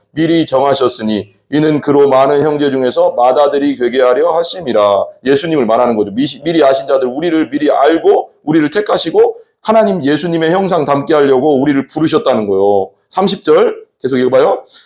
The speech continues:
"또 미리 정하신 그들을 또한 부르시고 부르신 그들을 또한 의롭다 하시고 의롭다 하신 그들을 또한 영화롭게 하셨느니라." 이거 뭐야? 그러니까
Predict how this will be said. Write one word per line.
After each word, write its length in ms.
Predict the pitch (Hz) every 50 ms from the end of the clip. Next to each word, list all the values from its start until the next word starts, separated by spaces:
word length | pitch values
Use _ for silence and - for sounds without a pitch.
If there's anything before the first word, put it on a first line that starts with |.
| _ _ -
"또 280 | 240 247 220 190 151
미리 300 | 151 175 185 196 190 180
정하신 460 | - 170 160 170 175 170 170 170 160
그들을 380 | 147 156 151 151 147 147 147 139
또한 360 | - 180 170 165 160 160 151
부르시고 680 | - - 160 185 190 - - 147 120 113 101 87 - _ _ _ _ _
부르신 380 | - 175 196 170 185 180 170
그들을 400 | 151 175 151 156 160 156 151 147
또한 260 | 156 165 160 156 156 147
의롭다 420 | 147 160 180 185 180 185 175 160
하시고 460 | 147 139 - 123 107 107 101 92 - _ _ _ _ -
의롭다 340 | 143 165 175 175 175 175 170
하신 220 | 160 - 165 156
그들을 380 | 143 143 139 139 135 139 135 -
또한 340 | 151 151 147 147 143 135 127
영화롭게 500 | 131 135 147 160 160 165 156 - 175 165
하셨느니라." 580 | 156 151 160 165 165 151 131 117 113 110 107
이거 100 | 120 135
뭐야? 180 | 131 127 110 92 - - _ - _
그러니까 300 | - 202 220 196 139 -